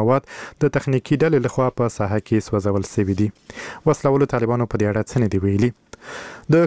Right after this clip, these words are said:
کابل امنیه قومنداني وایي، د کابل په یوه خصوصي پوهنتون کې د چاودنې په نتیجه کې پنځه کسان ټپیان سوي. د امنیه قومنداني ویاند بصیر مجاهد ازادي راډیو ته ویل چې دغه چاودنه نن سهار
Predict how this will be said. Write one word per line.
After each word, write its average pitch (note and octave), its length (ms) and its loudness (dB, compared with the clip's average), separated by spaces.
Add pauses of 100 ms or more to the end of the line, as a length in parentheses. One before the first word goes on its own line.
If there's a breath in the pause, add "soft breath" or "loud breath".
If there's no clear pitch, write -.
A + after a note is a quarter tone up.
کابل F3 220 2
امنیه D#3+ 260 2
قومنداني C#3+ 400 2
وایي، C#3+ 180 4
د C3+ 100 4 (120)
کابل C3 260 2
په B2+ 80 4
یوه B2 240 4
خصوصي B2 400 0
پوهنتون A#2+ 340 2 (140)
کې G#2+ 200 2
د A2+ 120 2
چاودنې A2+ 400 0
په A2+ 80 0
نتیجه G#2+ 320 0
کې C3+ 260 -2
پنځه B2+ 360 2
کسان A2 340 -2
ټپیان G2+ 340 0
سوي. G#2 220 0 (520 loud breath)
د C3+ 80 4 (120)
امنیه C3+ 280 0
قومنداني A#2 380 2
ویاند A2 340 2
بصیر A2 340 0
مجاهد G#2 440 0
ازادي A2 400 0
راډیو A#2 420 2
ته B2+ 120 2
ویل A#2+ 120 0
چې A2 200 -2
دغه A2+ 260 0
چاودنه A2 340 0
نن D3 160 2
سهار C3+ 280 0